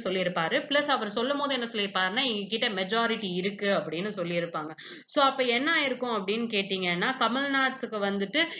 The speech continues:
"இல்ல, majority இல்ல, கிட்டத்தட்ட இருபத்தி ரெண்டு பேர் resign பண்ணிருக்காங்களாமே"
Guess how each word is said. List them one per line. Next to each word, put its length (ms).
"இல்ல, 360
majority 580
இல்ல, 580
கிட்டத்தட்ட 360
இருபத்தி 340
ரெண்டு 260
பேர் 220
resign 320
பண்ணிருக்காங்களாமே" 920